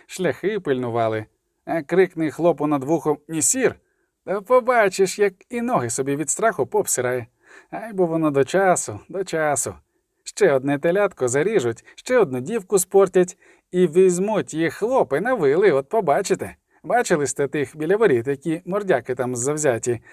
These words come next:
Це ж нільфгардські поселенці, і з ними жартів зась. Ха, а от і корчма». Підігнали коней.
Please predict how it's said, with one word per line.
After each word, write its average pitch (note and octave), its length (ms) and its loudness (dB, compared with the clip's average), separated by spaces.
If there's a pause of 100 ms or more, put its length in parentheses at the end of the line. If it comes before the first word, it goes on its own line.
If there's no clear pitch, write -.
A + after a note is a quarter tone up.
(140)
Це F#3 160 -6
ж F3+ 100 -6
нільфгардські G3 560 0
поселенці, F#3+ 640 -2 (160)
і G3+ 120 -2
з A3 80 -6
ними B3+ 260 -2
жартів G#3 420 0
зась. F3+ 360 0 (340)
Ха, C3+ 400 -2 (200)
а C#3+ 100 -6
от F#3+ 200 -6
і A#3 120 -6
корчма». C#3 880 -4 (1160)
Підігнали C#3 640 0
коней. G#2+ 440 -6